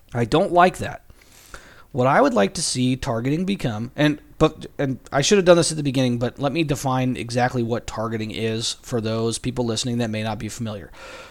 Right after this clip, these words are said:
Targeting is basically defined as hitting another player with the crown of your helmet or hitting a defenseless player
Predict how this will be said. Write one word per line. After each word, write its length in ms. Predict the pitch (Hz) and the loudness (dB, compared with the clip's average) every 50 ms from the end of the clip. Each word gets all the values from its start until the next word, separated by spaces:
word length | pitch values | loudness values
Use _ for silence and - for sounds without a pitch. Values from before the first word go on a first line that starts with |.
| - - | -16 -6
Targeting 440 | - 151 147 160 170 190 190 185 175 | 4 8 8 8 8 6 2 2 2
is 240 | 151 143 139 127 - | 2 2 2 2 -2
basically 420 | - - - 147 160 160 - 180 | -4 0 0 2 2 2 2 2
defined 480 | 170 170 - - 127 127 127 131 120 110 | 0 0 0 2 2 4 4 2 2 0
as 400 | 98 107 110 107 104 107 - - - - - - _ - | 0 0 -2 -2 -2 -4 -6 -8 -10 -20 -20 -20 _ -20
hitting 440 | - - - 165 175 175 180 180 - | -10 -2 2 4 4 6 4 4 0
another 360 | - 123 123 139 170 202 - | -2 2 2 2 2 2 0
player 480 | - - 139 131 131 131 127 127 127 120 - | 0 0 2 4 4 4 4 2 2 0 -4
with 260 | 123 127 127 - - | -4 -4 -4 -4 -6
the 80 | - 113 | -10 -8
crown 720 | - - - - - 139 135 139 147 151 156 170 180 170 | -8 -8 -10 -6 -4 -2 0 2 4 4 4 2 2 0
of 220 | - - 131 123 120 | 0 0 -2 0 0
your 300 | 117 123 131 151 165 151 | 0 2 4 4 4 4
helmet 540 | - 151 131 113 107 113 139 - - - - - _ - - - - _ _ _ - - - _ - | 4 0 0 0 0 -2 -4 -4 -6 -14 -20 -20 _ -20 -20 -20 -20 _ _ _ -20 -20 -18 _ 4
or 520 | 170 202 214 180 143 120 110 117 160 147 - - - - | 6 8 8 8 8 8 4 2 0 -2 -4 -12 -18 -18
hitting 420 | - - - 160 165 170 175 175 | -14 -2 2 4 4 6 6 4
a 80 | 160 135 | 2 0
defenseless 840 | 117 113 110 - - - 135 151 175 - - 175 165 160 - - - | 0 -2 -6 -6 0 2 2 2 4 0 0 0 0 0 0 -4 -10
player 640 | - - - - 175 160 131 110 104 107 113 139 | -12 -14 0 2 4 4 4 4 2 0 -2 -4